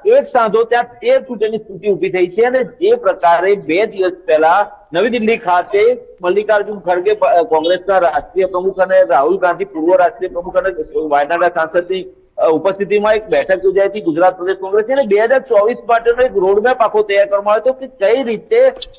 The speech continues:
ભાજપને ક્લીન સ્વીપ કરતા અટકાવવું, પરંતુ ક્યાંક ને ક્યાંક જે રીતે ભ-, કોંગ્રેસના ધારાસભ્યોમાં જ નારાજગી જોવા મળી છે, કારણ કે સત્તર ધારાસભ્યો છે અને સત્તરે સત્તર ધારાસભ્યોમાં ક્યાંક ને ક્યાંક નારાજગી જોવા મળી છે. ત્યારે આજે જે અહેવાલો સાંભળી રહ્યા છે કે ખંભાતના ધારાસભ્ય છે ચિરાગ પટેલ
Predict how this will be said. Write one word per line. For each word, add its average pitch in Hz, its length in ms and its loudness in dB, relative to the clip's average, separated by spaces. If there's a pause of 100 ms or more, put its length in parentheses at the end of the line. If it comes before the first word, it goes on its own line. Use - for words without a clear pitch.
(140)
ભાજપને 160 460 2
ક્લીન 208 220 -2
સ્વીપ 226 260 -8
કરતા 220 240 0
અટકાવવું, 233 380 0
પરંતુ 277 320 0
ક્યાંક 226 380 -2 (120)
ને 285 80 4
ક્યાંક 269 320 -2
જે 190 260 0
રીતે 240 180 -2
ભ-, - 360 -4
કોંગ્રેસના 220 680 0 (380)
ધારાસભ્યોમાં 185 840 0
જ 202 60 -8
નારાજગી 175 420 0
જોવા 175 160 0
મળી 180 180 -2
છે, 202 80 -4
કારણ 226 160 -2
કે 247 100 2
સત્તર 240 440 -2
ધારાસભ્યો 202 480 2
છે 208 80 0
અને 233 120 0
સત્તરે 214 340 -4
સત્તર 214 300 -6
ધારાસભ્યોમાં 190 680 0 (380)
ક્યાંક 226 180 -2
ને 277 100 -2
ક્યાંક 262 200 0
નારાજગી 233 320 0
જોવા 240 140 2
મળી 247 140 0
છે. 269 100 -6
ત્યારે 269 280 2 (280)
આજે 185 380 0
જે 233 140 0
અહેવાલો 240 340 4
સાંભળી 226 360 0
રહ્યા 220 180 4
છે 247 160 0
કે 247 140 -14
ખંભાતના 214 920 0
ધારાસભ્ય 175 800 0
છે 208 140 0
ચિરાગ 175 440 -2
પટેલ 202 320 0